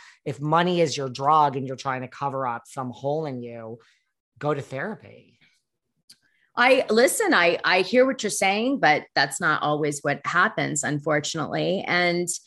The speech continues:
Speaker 2: you know, I get, you know, uh, I get that sensation. I've had a lot of really tragic events happen to me when I was young, and I,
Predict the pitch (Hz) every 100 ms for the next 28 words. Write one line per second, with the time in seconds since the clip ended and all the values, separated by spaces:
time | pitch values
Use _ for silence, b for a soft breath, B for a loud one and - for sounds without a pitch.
0 | b b - 269 226 196 208 247 247 254
1 | 247 240 _ _ - 233 208 175 156 -
2 | 160 156 139 - _ - _ _ _ -
3 | 208 180 214 196 190 - - - 180 165
4 | - - 165 156 147 143 143 175 160 165
5 | 160 170 160 151 147 143 156 151 147 165
6 | 143 143 147 147 143 135 143 139 139 131
7 | 139 135 139 160 143 139 131 135 143 151
8 | 135 139 147 127 135 131